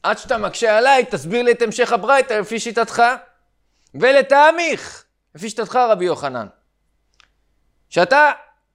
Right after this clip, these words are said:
סובר שאותה חלוצה אסורה לאחים רק במצוות לא תעשה.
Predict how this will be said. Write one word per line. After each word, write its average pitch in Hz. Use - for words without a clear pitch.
סובר 247
שאותה 214
חלוצה 240
אסורה 226
לאחים 214
רק 220
במצוות 202
לא 208
תעשה. 151